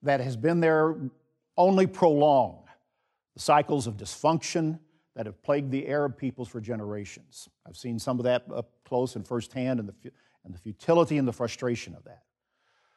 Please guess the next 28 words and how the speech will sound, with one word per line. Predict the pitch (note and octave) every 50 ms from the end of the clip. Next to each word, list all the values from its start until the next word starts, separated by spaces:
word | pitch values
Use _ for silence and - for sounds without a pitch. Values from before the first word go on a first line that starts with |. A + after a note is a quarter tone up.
| _ _ _ _ _ _ _
When | - C3+ C#3
this | D3 D#3+ - -
peace | - - F#3 G3 F3 - -
agreement | - - A#2 A#2 D3+ E3 E3 D3+ C#3 A2+
was | A#2 A2
signed, | - - D#3+ D3 D3 C#3+ B2+ A#2+ A2+
the | A2+ A#2 A2+ G#2 - _ _ _ _
foreign | - E3+ E3+ D#3 D3+
minister | D#3 D#3 D#3 C#3+ - - C3+ B2
of | A#2
the | A#2 A#2+ A#2+ A#2 - -
United | C3 B2+ C3 C3 C#3 C#3 C#3 B2
Arab | - C#3 C#3 C3+ B2 G#2+
Emirates | - C3+ C#3 C3 A#2+ A2 G#2+ - - _ _
said | - - D#3 C#3+ C3 B2+ B2
this. | B2 C3 A#2+ G#2+ -
He | - A#2+
said, | - D3 C3 B2+ A2+ A2 _ _ _ _ _ _ _ _ -
"We | B2+ C#3+ F#3 G3+ G#3+ G#3+
are | F#3+ D#3+ D3 D3+
already | - E3 D#3+ F3 F3+ D#3+ D3+ D#3+ D#3 D3+ C#3+
witnessing | B2+ C3 D3 C#3+ - C#3 A#2+ - D3 C3+ A#2+
a | G#2 G2
change | - - - D3+ D3 D3 D3+ D3+ C3+ A2+
of | - - A#2+ G#2+
heart | - - - C3 C3 C3 C3 - - - _ _ _ _ _ _ _ _ _ _ _ -
at | - C3+ C3+ - _ _
the, | C3 C#3 B2 A#2